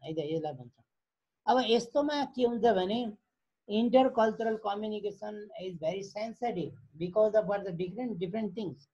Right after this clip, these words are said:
अब अलिकति गाह्रो कुरा हो, किनभने different kind of people belonging to different ethnicity, different cultural background, different language background and religiosity, धर्म, परम्परा,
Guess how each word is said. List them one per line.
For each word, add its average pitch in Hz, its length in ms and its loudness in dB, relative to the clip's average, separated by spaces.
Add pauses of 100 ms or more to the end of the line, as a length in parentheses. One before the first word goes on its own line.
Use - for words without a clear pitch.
(340)
अब 202 420 2
अलिकति 254 400 -2
गाह्रो 196 300 6
कुरा 170 220 2
हो, - 260 -6
किनभने 208 400 -2 (460)
different 220 560 0 (200)
kind 240 320 6
of 247 160 4
people 220 300 4 (140)
belonging 240 520 4
to 226 140 -4
different 175 360 -4
ethnicity, 202 680 -2 (400)
different 190 500 2
cultural 185 400 4
background, 208 480 6 (340)
different 214 460 6
language 190 440 6
background 202 440 6 (280)
and 214 180 0
religiosity, 208 1000 0 (420)
धर्म, 214 320 4 (340)
परम्परा, 208 680 4